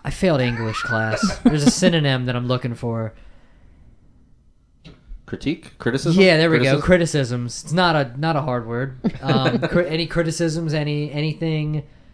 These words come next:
Speaker 1: about the co-, about our comedy? You saw us, like I said, at our best,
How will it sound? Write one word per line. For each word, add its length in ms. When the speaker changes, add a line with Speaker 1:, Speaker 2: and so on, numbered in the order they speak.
Speaker 1:
about 580
the 80
co-, 260
about 280
our 140
comedy? 540
You 160
saw 340
us, 260
like 200
I 60
said, 280
at 160
our 160
best, 500